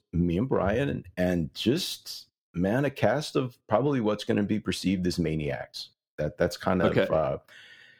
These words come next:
Speaker 2: I'm sure we'll get into it. I'm just curious. It's kind of funny sometimes when you work with people, uh, you know, on a daily basis and you see them, and they may act, you know, in, in odd ways, but sometimes when you get into that Christmas party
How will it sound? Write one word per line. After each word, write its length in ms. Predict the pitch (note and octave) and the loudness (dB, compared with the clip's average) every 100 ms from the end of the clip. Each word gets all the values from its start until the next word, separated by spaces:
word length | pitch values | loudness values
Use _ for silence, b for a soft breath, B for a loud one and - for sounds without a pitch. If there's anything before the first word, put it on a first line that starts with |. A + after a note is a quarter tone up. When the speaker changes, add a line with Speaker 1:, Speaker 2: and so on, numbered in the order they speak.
| B | B
Speaker 2:
I'm 160 | D#3+ D#3+ | 0 2
sure 160 | - G3+ | 2 2
we'll 120 | E3+ | 2
get 100 | D#3+ | 2
into 240 | E3 E3 | 2 2
it. 80 | C3+ | 2
I'm 100 | C#3 | 2
just 200 | D#3 - | 0 -2
curious. 600 | - D#3+ D3 A2+ - - - | 0 2 2 0 -2 -10 -2
It's 340 | B2+ - - | 0 0 -6
kind 220 | - C#3+ | -2 0
of 80 | C#3 | 0
funny 340 | - A#2+ A#2 A2+ | -2 0 2 0
sometimes 600 | - G2+ G#2 F#2 F#2 G2+ | 0 -2 0 0 0 0
when 120 | F#2+ | 2
you 440 | F#2+ F#2 F#2 F2 - _ _ _ _ _ _ _ _ _ - | 2 2 0 -4 -10 _ _ _ _ _ _ _ _ _ -8
work 480 | E2 G#2 G#2+ - | -2 0 -2 -4
with 280 | G#2 F#2+ - - | 0 0 -2 -6
people, 760 | G2 - C#2 D2+ D#2 D#2+ D#2+ _ _ | -4 -2 -2 -2 -2 -4 -8 _ _
uh, 520 | E2 D2+ C#2+ C2+ D2 D2 _ _ _ _ _ _ - | -10 -8 -8 -10 -12 -16 _ _ _ _ _ _ 2
you 80 | C3 | 4
know, 80 | A#2+ | 4
on 80 | |
a 20 | A2+ | 2
daily 240 | A#2 A2 | 2 2
basis 480 | F#2 F2 - G2 - | 2 0 0 -2 0
and 100 | F#2 | -2
you 60 | |
see 260 | F2 - F#2+ | -2 0 0
them, 580 | F#2 F2+ F2 F2 F2+ F2 _ _ _ | 2 0 2 0 0 -4 _ _ _
and 100 | C3 | 2
they 40 | C#3+ | 4
may 140 | D3 | 2
act, 300 | C#3 A#2 - - | 2 -2 -8 -6
you 120 | A2 | 0
know, 120 | A2 F#2+ | 2 2
in, 160 | F2 - | 0 -2
in 80 | G2 | 0
odd 180 | F#2+ F#2 | 2 2
ways, 420 | F#2 G2 F#2+ E2+ | 2 2 2 -2
but 380 | - G2 E2+ - _ - | 0 0 0 -8 _ -4
sometimes 460 | B2+ C#3 E3 C#3+ | -2 0 0 0
when 80 | B2+ | 2
you 60 | G#2+ | 2
get 100 | G#2+ | 2
into 180 | G#2 F#2 | 0 0
that 260 | F#2 - | 0 -2
Christmas 420 | - A#2 A#2 G#2+ - | -6 -4 -2 -4 -4
party 640 | - D#2+ D#2 D#2 D#2+ - | -2 -2 0 -2 -4 -8